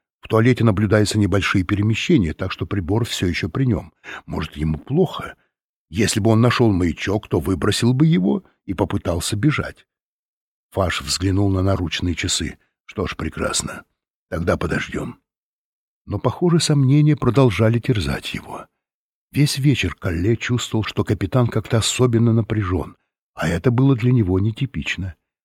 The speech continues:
Обычно сосредоточенный и сдержанный, Фаш проявлял сегодня излишнюю эмоциональность. Точно это дело имело для него какое-то особое личное значение.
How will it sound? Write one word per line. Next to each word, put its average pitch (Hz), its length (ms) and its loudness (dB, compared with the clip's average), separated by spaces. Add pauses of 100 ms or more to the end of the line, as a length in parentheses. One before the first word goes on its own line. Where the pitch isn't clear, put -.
(140)
Обычно 104 420 0
сосредоточенный 101 920 0
и 85 40 2
сдержанный, 101 640 0 (300)
Фаш 95 400 0
проявлял 104 420 2
сегодня 104 480 0
излишнюю 95 520 -2
эмоциональность. 80 840 -4 (360)
Точно 95 300 -2
это 87 200 -2
дело 95 380 2
имело 92 340 2
для 104 160 0
него 123 360 4 (260)
какое-то 90 460 -4
особое 107 760 0 (260)
личное 76 640 -2
значение. - 800 -8